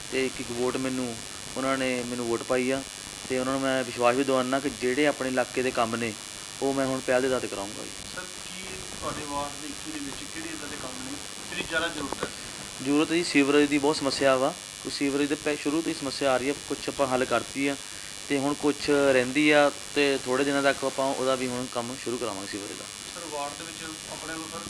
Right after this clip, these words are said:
Speaker 2: ਕਿਹੜਾ ਇੱਦਾਂ ਦਾ ਕੰਮ ਕਰੋਗੇ ਜਿਹੜੇ ਵਾਰਡ ਦੇ ਲੋਕਾਂ ਨੂੰ ਤੋਹਫ਼ਾ ਦਿੱਤਾ ਜਾਊਗਾ?
Speaker 1: ਤੋਹਫ਼ਾ ਇੱਦਾਂ ਨਹੀਂ, ਪਾਰਕਾਂ ਦੀ ਬਹੁਤ ਖਸਤਾ ਹਾਲਤ ਹੈ,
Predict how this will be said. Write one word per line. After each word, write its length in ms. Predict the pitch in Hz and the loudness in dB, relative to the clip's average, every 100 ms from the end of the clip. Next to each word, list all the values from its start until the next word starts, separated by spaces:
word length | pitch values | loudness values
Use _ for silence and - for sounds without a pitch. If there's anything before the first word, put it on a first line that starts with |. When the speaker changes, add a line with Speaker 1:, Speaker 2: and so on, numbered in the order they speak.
| - | -8
Speaker 2:
ਕਿਹੜਾ 200 | 185 185 | -6 -6
ਇੱਦਾਂ 200 | 170 165 | -6 -6
ਦਾ 140 | 165 160 | -6 -6
ਕੰਮ 140 | 151 | -8
ਕਰੋਗੇ 320 | 156 151 156 156 | -8 -8 -8 -8
ਜਿਹੜੇ 140 | 160 143 | -8 -6
ਵਾਰਡ 180 | 139 | -6
ਦੇ 100 | 143 | -6
ਲੋਕਾਂ 300 | 147 135 139 | -6 -8 -8
ਨੂੰ 100 | 135 101 101 | -8 -8 -8
ਤੋਹਫ਼ਾ 200 | 101 - | -8 -8
ਦਿੱਤਾ 180 | - 285 | -8 -8
ਜਾਊਗਾ? 560 | 101 101 - - 101 - - 143 | -8 -10 -10 -10 -10 -10 -8 -4
Speaker 1:
ਤੋਹਫ਼ਾ 220 | 135 156 | 0 0
ਇੱਦਾਂ 160 | 143 | 0
ਨਹੀਂ, 140 | 160 180 - | -2 -2 4
ਪਾਰਕਾਂ 420 | 139 135 151 147 | 6 6 2 2
ਦੀ 80 | 139 | 4
ਬਹੁਤ 180 | 160 | 4
ਖਸਤਾ 260 | 151 120 120 | 4 -2 0
ਹਾਲਤ 240 | 113 101 | 0 -2
ਹੈ, 80 | 101 | -6